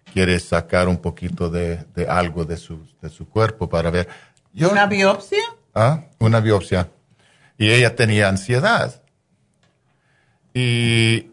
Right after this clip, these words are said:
Speaker 1: es, es muy, um, normal, es muy, uh, lo puedo entender mu-, muy bien, es,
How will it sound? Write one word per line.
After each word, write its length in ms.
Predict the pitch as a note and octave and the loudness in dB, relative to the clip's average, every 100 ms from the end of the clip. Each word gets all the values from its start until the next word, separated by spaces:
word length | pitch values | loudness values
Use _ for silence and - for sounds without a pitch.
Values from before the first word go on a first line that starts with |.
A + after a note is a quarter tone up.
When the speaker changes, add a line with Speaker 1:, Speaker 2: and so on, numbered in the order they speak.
| - - | -6 0
Speaker 1:
es, 400 | A#2 - - - - | 0 -2 -14 -6 0
es 340 | G#2+ G#2 - _ _ _ _ | 0 0 -8 _ _ _ _
muy, 680 | A2+ A2+ A#2+ C#3 D3+ D#3 D3+ A2 | 0 4 6 4 4 2 2 2
um, 500 | A#2 A2 G#2+ G#2+ F#2+ | 4 4 4 2 2
normal, 560 | F#2+ F2 D#2 G#2 D3+ _ _ _ _ _ _ | 2 2 2 0 -4 _ _ _ _ _ _
es 340 | G2 F#2+ F#2+ - | 0 0 0 -2
muy, 460 | G2 A2 A2 A2+ - | 0 2 2 0 0
uh, 440 | G2 F#2 F#2 F2+ - F2 - F#2+ F2+ F2+ - | 2 2 0 -2 -8 -18 -14 -14 -14 -20 -10
lo 200 | F2+ F#2 | -2 -2
puedo 240 | G2+ G2+ A2+ | 2 2 2
entender 480 | A2 G2+ G2 F#2 E2+ | 2 2 4 2 2
mu-, 300 | F2 F#2 - | 2 2 2
muy 380 | F2 E2+ F2+ B2 | 0 2 2 4
bien, 420 | G#2 F2+ A#2+ - _ _ _ _ _ - | 2 2 0 -6 _ _ _ _ _ -4
es, 300 | F#2+ F#2 | -2 -2